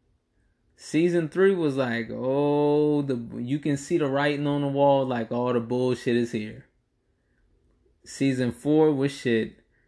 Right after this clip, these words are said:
Season five was shit. It, it's a damn train wreck.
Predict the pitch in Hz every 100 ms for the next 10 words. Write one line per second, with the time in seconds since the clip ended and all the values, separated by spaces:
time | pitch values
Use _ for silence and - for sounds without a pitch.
0 | _ _ - 135 127 113 - 147 151 147
1 | 139 123 117 - 117 - 123 151 151 175
2 | 175 131 117 143 160 156 135 - 196 214
3 | 233 175 113 - -